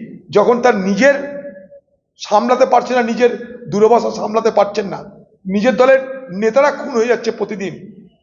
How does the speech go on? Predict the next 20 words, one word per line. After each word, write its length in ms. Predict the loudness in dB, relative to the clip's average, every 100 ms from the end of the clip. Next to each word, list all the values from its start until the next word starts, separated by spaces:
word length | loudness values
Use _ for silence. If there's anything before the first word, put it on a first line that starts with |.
| _ _ _ _ 0
আজকে 240 | 0 2 0
সেইখানটা 440 | 2 2 2 2 4 4
দাঁড়িয়ে 260 | 4 2 0 -2 -14 -16 -12
বিএসএফ 340 | -4 -2 0 0
এর 80 | 2
ঘাড়ে 140 | 0 0
সমস্ত 240 | -2 -2 0
দোষ 120 | 0 -2 -4
ফেলে 180 | -4 -6 -10 -18 _ -2 -2
আপনি 240 | 2 0 0 -2 -14 -18 -6 0
ভারতবর্ষের 500 | 2 4 2 2 0 2
নিরাপত্তা 420 | 2 2 0 -2 2
বাহিনীকে 400 | 0 0 0 0 0 -6 -14 -6
অপমান 280 | 0 0 0
করবেন 220 | -2 0 0
না। 40 | 2 2
আবার 160 | 4 4 4
বলছি, 260 | 2 -4 -10 -12 -20 -20 _ 0
নিরাপত্তা 500 | 2 2 0 2 2
বাহিনী, 260 | 2 2